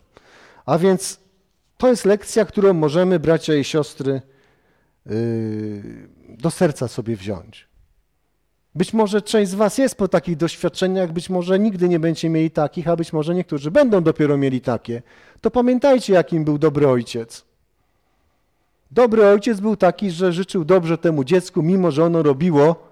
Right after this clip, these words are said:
przeciwko jego woli. No dobrze.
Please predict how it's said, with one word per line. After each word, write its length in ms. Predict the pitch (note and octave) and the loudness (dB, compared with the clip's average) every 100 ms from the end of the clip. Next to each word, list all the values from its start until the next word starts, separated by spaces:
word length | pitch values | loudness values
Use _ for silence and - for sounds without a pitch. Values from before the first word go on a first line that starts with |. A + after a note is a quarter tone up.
| _ _ _ _ _ _ | _ _ _ _ _ _
przeciwko 840 | - - - E3 - D3 C#3+ C3+ _ _ _ | -6 -4 -4 -8 -4 -2 -2 -4 _ _ _
jego 320 | B2 B2 A#2+ B2 | -4 -2 -2 -4
woli. 480 | A2 G#2 G2 A2+ _ _ _ _ _ _ _ _ _ _ - - _ _ - | -4 -6 -8 -16 _ _ _ _ _ _ _ _ _ _ -20 -20 _ _ -8
No 120 | C3 | -4
dobrze. 380 | B2+ A2+ - | -4 -6 -10